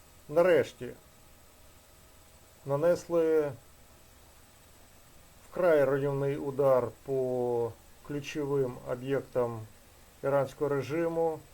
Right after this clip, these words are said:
не є чимось несподіваним. Це абсолютно природній розвиток того, що почалось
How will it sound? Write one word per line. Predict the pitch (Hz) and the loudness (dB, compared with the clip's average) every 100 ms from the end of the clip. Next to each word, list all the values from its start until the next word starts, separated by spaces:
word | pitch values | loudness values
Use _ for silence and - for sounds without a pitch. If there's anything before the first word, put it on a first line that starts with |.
| - - - - - - - - - - - | -20 -20 -20 -20 -20 -20 -20 -20 -20 -20 -16
не | 151 160 | -8 -6
є | 160 165 160 | -4 -6 -6
чимось | - 139 139 135 131 - 135 | -8 -8 -4 -6 -6 -12 -10
несподіваним. | 135 - 131 113 107 90 92 - - - - - - - - - - - - - - - - - - - - - | -6 -4 -4 -6 -8 -10 -16 -18 -20 -20 -20 -20 -20 -20 -20 -20 -20 -20 -20 -20 -20 -20 -20 -20 -20 -20 -20 -20
Це | - 175 185 185 185 180 175 175 - - | -8 -4 -2 -2 -2 -4 -8 -14 -20 -6
абсолютно | 175 180 190 160 156 151 156 147 147 143 - - - - - - - - - - - - | -4 -4 -4 -2 -2 -2 -4 -2 -4 -8 -18 -20 -20 -20 -20 -20 -20 -20 -20 -20 -20 -2
природній | 170 180 151 139 131 139 135 117 - - | 2 4 4 2 0 -4 -6 -10 -20 -12
розвиток | 143 143 143 131 135 139 - | -2 0 0 -2 -6 -6 -6
того, | 143 120 127 156 151 - - - - - - - - - - - - - - - - - - - - | -4 -4 0 0 0 -4 -20 -20 -20 -20 -20 -20 -20 -20 -20 -20 -20 -20 -20 -20 -20 -20 -20 -20 -6
що | - 220 | 0 0
почалось | 214 185 175 175 160 - - | 0 0 2 2 0 -4 -14